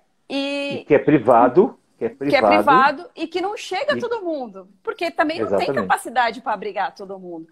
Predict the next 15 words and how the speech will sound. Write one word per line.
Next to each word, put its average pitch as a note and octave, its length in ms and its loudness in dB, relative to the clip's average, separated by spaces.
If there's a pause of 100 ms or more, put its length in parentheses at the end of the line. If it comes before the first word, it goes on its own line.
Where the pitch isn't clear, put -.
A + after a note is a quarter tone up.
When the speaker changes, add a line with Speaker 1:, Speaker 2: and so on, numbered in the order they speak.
(180)
Speaker 1:
O C4+ 120 -10
que E4+ 120 -6
deveria D4 600 0
Speaker 2:
Sim. - 80 -12
Speaker 1:
seria F4 360 0
o F4 40 -6
que F4 120 -12
teriam D#4 340 -6
que - 100 -20
ter B3 180 0
centros B3+ 920 -6 (300)
nas B3 200 2
suas G#4+ 320 -2
regiões, B3+ 1000 -6 (280)
né? B3 280 2